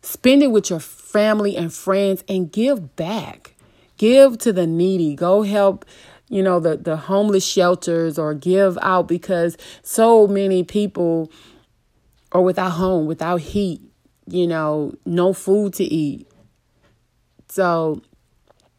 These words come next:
I'm not trying to be preachy, but just live in the moment, be present, and share that moment and give the people in your life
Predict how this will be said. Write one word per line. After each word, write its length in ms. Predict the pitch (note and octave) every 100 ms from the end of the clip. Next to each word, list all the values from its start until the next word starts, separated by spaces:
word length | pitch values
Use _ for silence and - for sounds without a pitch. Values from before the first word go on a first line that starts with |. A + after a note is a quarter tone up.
| _
I'm 100 | D#3
not 180 | E3+ E3+
trying 200 | G#3 F#3
to 40 |
be 140 | F3+ F#3
preachy, 540 | - D#3 D3 - -
but 160 | - D#3+
just 200 | F3 E3
live 260 | E3+ F#3 F#3
in 60 |
the 60 | F3+
moment, 320 | D#3+ D#3 D3
be 140 | E3+
present, 560 | E3 - D3+ D3 D3 - - - - - _ _
and 460 | D#3 D#3 D3 C#3+ - _ _ _ _ _ - G#3+ _ _ _ _
share 800 | - - - G#3 F#3+ F#3+ E3+ D#3+
that 240 | D3 D#3+ -
moment 720 | D#3 D3+ E3 D3 - F#3 - - _ _
and 200 | E3+ D#3+
give 380 | - F3 F3+ D#3+
the 80 | D#3
people 500 | D3+ E3+ - D#3 -
in 460 | - E3+ D#3+ D#3 D3+
your 300 | - D#3+ D3+
life 800 | D3 D3+ D#3 D#3 C#3 - - _